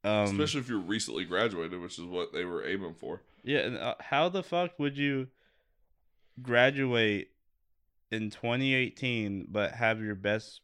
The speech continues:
Speaker 1: memories when you're in, like, you said, like, two thousand five?
Speaker 2: Yeah,
Speaker 1: I mean,
Speaker 2: I
Speaker 1: you're,
Speaker 2: said
Speaker 1: you're,
Speaker 2: two thousand five,
Speaker 1: that's pretty, isn't that pretty young?
Speaker 2: Yeah.
Speaker 1: You'd be, like, five or four. You c-, and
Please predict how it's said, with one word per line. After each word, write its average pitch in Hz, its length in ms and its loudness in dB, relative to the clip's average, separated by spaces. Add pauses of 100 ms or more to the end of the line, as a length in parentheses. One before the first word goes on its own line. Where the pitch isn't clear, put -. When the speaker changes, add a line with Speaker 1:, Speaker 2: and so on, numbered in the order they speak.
Speaker 1:
memories 104 680 -2
when 101 160 -2
you're 98 200 -2
in, 95 100 -4
like, 90 260 -6 (1500)
you 113 120 -4
said, 127 200 0
like, 104 180 2
two 120 120 -4
thousand 107 300 -2
five? 110 420 0 (240)
Speaker 2:
Yeah, 92 160 -6 (200)
Speaker 1:
I 120 40 -4
mean, 120 140 2
Speaker 2:
I - 40 2
Speaker 1:
you're, 131 80 -2
Speaker 2:
said - 100 -4
Speaker 1:
you're, 117 160 2
Speaker 2:
two 65 40 -2
thousand - 140 -8
five, - 100 -10
Speaker 1:
that's 117 180 -4
pretty, 127 340 -2
isn't 120 160 -2
that 160 160 -4
pretty 143 220 -4
young? 127 420 -4 (260)
Speaker 2:
Yeah. 76 200 -10 (260)
Speaker 1:
You'd 110 180 -2
be, 123 140 0
like, 110 260 0
five 113 480 0
or 90 80 -8
four. 123 460 -10 (1080)
You 120 180 -2
c-, 87 200 -4 (120)
and 113 320 0